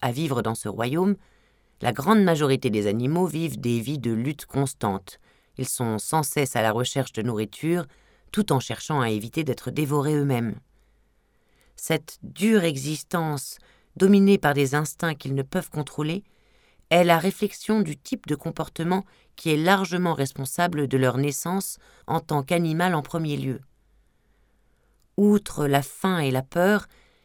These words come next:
les animaux souffrent aussi de la chaleur et du froid, et dans le cas de nombreux animaux domestiqués, de la douleur de devoir exécuter un dur travail forcé.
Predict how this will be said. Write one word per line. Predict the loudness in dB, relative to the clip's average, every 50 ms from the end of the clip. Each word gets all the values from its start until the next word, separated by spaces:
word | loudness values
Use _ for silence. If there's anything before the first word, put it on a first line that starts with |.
| _ _ -2
les | 0 2 6 6
animaux | 8 8 8 8 6 6
souffrent | 4 2 -4 -8 -6 -4 -4
aussi | -4 -4 -2 -4 -2
de | 0 0
la | 0 0
chaleur | 0 0 2 4 4 4 4
et | 2
du | 0 -2 -6
froid, | -8 -12 -8 -4 -4 -4 -4 -6 _ _ _ _ _ _ _ _ _ _ _ _ _ _ 0
et | 2 2 4
dans | 6 6 6
le | 6 4 4
cas | 4 6 6 6
de | 6 6 4
nombreux | 4 4 2 2 2 2 2 4 4
animaux | 4 4 4 2 2 2 2
domestiqués, | 4 4 4 2 2 -2 -4 -10 -16 -8 -2 -2 -2 -2 -2 -8 -20 _ _ _ _ _ _ _ _ _
de | -2 0 2
la | 4 4 4
douleur | 4 4 6 6 6 6
de | 4 2
devoir | 0 0 0 2 2 2 2 0
exécuter | -2 -2 -4 -4 -8 -8 -12 -8 -4 0 0 2
un | 2 0
dur | 0 -2 -2 0 0 -2 -2
travail | -4 -2 0 2 2 0 0
forcé. | -2 -6 -6 -6 -10 -12 -12 -12 -12 -12